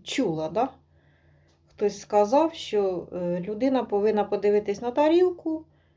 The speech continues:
і бути впевнена, що вона наїсться. От нехай краще залишиться,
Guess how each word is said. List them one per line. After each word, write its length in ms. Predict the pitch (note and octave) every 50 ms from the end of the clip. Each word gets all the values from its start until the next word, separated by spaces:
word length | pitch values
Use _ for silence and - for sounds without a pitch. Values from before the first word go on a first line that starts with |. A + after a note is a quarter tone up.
| _ _ _ _ _ _ _
і 280 | - - A3 A3+ A3+ A3
бути 300 | G#3 A#3 C#4+ C#4+ B3+ A#3+
впевнена, 600 | A#3 A#3 A#3+ A#3+ A#3+ C4 D4 D#4 D#4+ D#4+ D#4+ D#4
що 180 | C#4+ - - F#3+
вона 460 | F#3 G#3 G#3 G#3 A3+ B3+ C#4 C#4+ C#4+ -
наїсться. 840 | - F3+ F3 B3+ C#4 B3 F#3 E3 E3 E3 - - - - - E3 E3+ - _ _ _ _ _ _ _ _ _ _ _ _ _ _ -
От 240 | A#3 A#3+ - -
нехай 340 | - B3+ C4+ C4+ - F4 F4
краще 320 | - C4+ C4 C4 - A#3 G3
залишиться, 760 | F#3+ G#3 G3+ G#3+ C4 E4 F4 F4 E4 D4+ - - - D4 C#4+